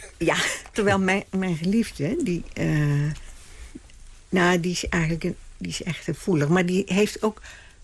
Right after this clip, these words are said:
altijd heel erg veel dingen gezien. Ik ken wel mensen die, die hebben altijd alles gezien. Wat iemand aan heeft. Hoe de ka-, welke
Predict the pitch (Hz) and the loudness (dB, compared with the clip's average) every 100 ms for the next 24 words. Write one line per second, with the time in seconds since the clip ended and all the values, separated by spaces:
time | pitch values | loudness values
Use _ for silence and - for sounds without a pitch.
0 | - - - - - 180 170 180 165 190 | -20 -20 -20 -20 -4 -2 -2 -2 0 0
1 | 190 185 175 151 - 175 156 170 165 156 | 0 0 -2 -2 -2 0 2 2 2 2
2 | 143 147 202 147 - 147 - - - 170 | 0 2 4 4 2 -2 -12 -16 -8 -4
3 | 170 - 190 180 151 143 143 - 160 156 | -2 2 4 4 4 4 4 2 -2 -4
4 | - - - - - 180 180 190 175 170 | -6 -16 -16 -14 0 2 4 4 2 0
5 | 226 233 220 - 175 - 135 120 - 185 | 2 2 2 -2 -4 -2 0 -2 -4 0
6 | 180 - 220 202 175 - 180 170 160 135 | 0 2 2 4 2 0 2 4 4 4
7 | 123 143 - - - - - - - - | 2 0 -2 -6 -8 -10 -14 -14 -18 -20
8 | - - - - - 185 185 180 180 208 | -16 -16 -16 -18 -2 4 6 4 2 2
9 | 190 180 190 180 180 | 2 4 4 4 2